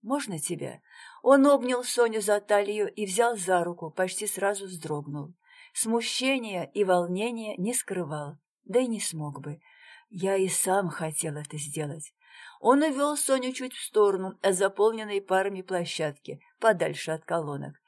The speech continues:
Изысканные па у них не получались, оба не умели танцевать вальс, просто раскачивались, сохраняя дистанцию, и молчали. Лопатками Соня ощущала жгучий взгляд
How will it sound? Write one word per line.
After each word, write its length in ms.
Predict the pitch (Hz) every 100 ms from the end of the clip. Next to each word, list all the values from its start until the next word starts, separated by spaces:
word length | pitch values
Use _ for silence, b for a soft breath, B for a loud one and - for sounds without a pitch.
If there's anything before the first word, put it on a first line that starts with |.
| B B B -
Изысканные 840 | 240 220 330 - - 262 247 240
па 340 | 233 262 294
у 120 | 247 226
них 300 | 214 240 226
не 140 | 247
получались, 880 | - 180 160 - 165 170 160 165 - _
оба 240 | 247 254 240
не 140 | 247
умели 400 | 247 202 175 160
танцевать 560 | 156 160 147 156 160 151
вальс, 360 | 151 156 151 - B B
просто 320 | - 294 - 220
раскачивались, 840 | 208 - 202 202 196 185 185 -
сохраняя 560 | 190 190 185 180 190 175
дистанцию, 760 | 160 151 185 220 220 208 214 _ _
и 120 | 254
молчали. 680 | 208 151 143 - 147 135 - B B B B
Лопатками 680 | 214 240 240 254 - 233 226
Соня 380 | 220 220 220 214
ощущала 720 | 214 - 214 - 214 208 196
жгучий 540 | 202 165 226 226 208
взгляд 500 | 185 170 185 180 165